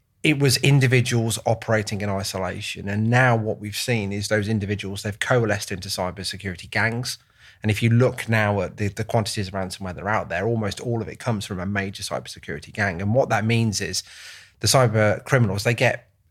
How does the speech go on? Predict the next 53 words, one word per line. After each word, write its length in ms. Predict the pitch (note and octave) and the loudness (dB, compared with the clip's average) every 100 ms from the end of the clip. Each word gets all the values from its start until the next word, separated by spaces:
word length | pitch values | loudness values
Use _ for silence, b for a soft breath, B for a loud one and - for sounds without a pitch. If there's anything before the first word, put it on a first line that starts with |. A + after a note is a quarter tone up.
| - | -6
economies 380 | - A#2+ G#2 G2 | 2 2 2 -4
of 40 | |
scale 320 | - B2+ F2+ | 0 2 0
effectively. 680 | - - - G#2 G#2+ - G#2 | -4 -12 -12 -14 -10 -10 -10
So 180 | - A2+ | -2 0
the 140 | G#2+ | 0
barrier 600 | G#2 - C#3 D3+ C3 A2+ | 0 2 4 4 2 0
to 380 | G#2 - G#2+ G2+ b b b b b | -2 -2 0 -2 b b b b b
launching 520 | B2 B2+ B2 A#2 G#2 G2 | 6 8 8 4 -2 -4
ransomware 760 | D#2 F2+ - F#2 E2+ D#2+ F#2+ | -6 -8 -10 -10 -10 -10 -6
is 140 | G#2+ G2+ | -6 2
much 380 | A#2+ A#2+ - A2+ | 2 2 -2 -4
lower 260 | A2+ F#2+ | -4 -4
now 220 | G2+ G2 G2+ | -8 -10 -10
because 260 | G#2+ A2 G#2+ | -2 -2 0
there's 100 | G2 | -2
a 40 | |
whole 140 | C3 | -2
team 220 | A#2+ A#2+ G#2+ | 0 0 0
of 80 | |
people 220 | B2+ A2+ A2 | 0 -2 -2
that 80 | - | -6
can 120 | G2+ | 0
do 220 | B2+ A#2+ | 2 2
it. 60 | A2 | 0
They 80 | |
can 100 | G2+ | -4
do 80 | G2 | -6
it 80 | - | -6
quickly. 460 | - B2 - A#2+ G#2+ | -4 -4 -2 -4 -4
That 200 | G2 - | -6 -8
it's, 340 | A2+ G#2 - - | -12 -4 -4 -2
it's, 300 | A#2+ F2+ - - - | -8 -6 -8 -10 -20
you 120 | - A#2+ | -4 -2
know, 180 | F#2+ F#2 | 0 2
almost 280 | B2 G#2+ G#2 | 2 2 -2
like 140 | G2 | -2
a 20 | |
knee-jerk 640 | G2+ G2+ G2 - - - - | 0 0 -2 -6 -10 -12 -4
process 480 | G2+ G2 - - | -4 -4 -8 -10
and 140 | E2+ F2 | -12 -10
reaction. 520 | A2 G2+ - - - B B B B B B | -10 -10 -10 -10 -10 B B B B B B
And 280 | B2+ B2+ A#2+ | 8 8 8
that 200 | E3 - | 6 6
has 220 | B2+ B2+ | 2 2
the 60 | A2+ | 2
net 200 | A#2 - | 0 -2
effect 440 | A#2 A2+ E2 - | 0 0 0 -4
that 120 | G#2+ G#2+ | -2 2
all 180 | A#2+ A2+ | 2 2
of 80 | |
a 60 | G#2+ | 0
sudden 420 | - B2 G#2+ G#2 | 2 2 0 -2